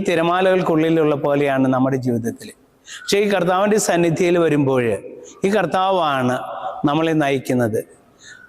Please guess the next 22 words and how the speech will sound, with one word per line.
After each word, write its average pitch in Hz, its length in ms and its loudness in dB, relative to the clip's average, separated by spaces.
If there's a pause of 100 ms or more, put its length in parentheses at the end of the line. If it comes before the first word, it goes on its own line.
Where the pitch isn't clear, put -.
(360)
നമ്മുടെ 175 400 2
ജീവിതത്തിലെ 156 440 0 (140)
ഈ 180 140 0
കർത്താവിൻ്റെ 170 360 2 (100)
സന്നിധിയിലേക്ക് 156 600 2
വരുമ്പോൾ 131 260 2 (180)
ഏത് 220 140 2 (120)
കൊടുങ്കാറ്റിനെയും 165 840 0 (1300)
ശമിപ്പിക്കുന്ന 160 600 2 (280)
കർത്താവിൻ്റെ 160 480 0
സന്നിധിയിൽ 120 480 0 (180)
ഏതൊരു 214 320 2
പ്രതിബന്ധങ്ങൾക്ക് 180 720 2
മുന്നിലും 139 380 2 (540)
കർത്താവ് 151 560 0 (260)
നമ്മളെ 147 260 2 (100)
സഹായിക്കുന്ന, 131 480 0 (420)
നമ്മളെ 165 300 2
സഹായിക്കും 170 560 0
എന്നുള്ളത് 127 380 2 (440)
നമുക്ക് 135 280 0
ഉറപ്പാണ്. 98 460 -4